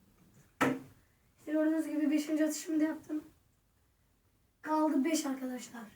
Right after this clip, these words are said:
Bir, iki, üç, dört, beş. Yine zor bir beklenti karşılıyor şu an. Evet arkadaşlar altıncı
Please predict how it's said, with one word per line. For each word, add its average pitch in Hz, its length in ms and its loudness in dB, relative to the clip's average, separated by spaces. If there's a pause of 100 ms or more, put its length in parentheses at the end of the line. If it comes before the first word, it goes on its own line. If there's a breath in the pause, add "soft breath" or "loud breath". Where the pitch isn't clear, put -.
(300)
Bir, 262 260 -4
iki, 254 280 -8
üç, 247 360 -6
dört, 311 260 2
beş. 302 460 2 (1200 soft breath)
Yine 330 220 4
zor 320 240 6
bir 320 220 2 (1040 loud breath)
beklenti 269 460 -8
karşılıyor - 440 -16 (500)
şu 262 160 -20
an. 214 60 -20 (2750)
Evet 294 140 -10
arkadaşlar 311 460 -14
altıncı 320 720 -6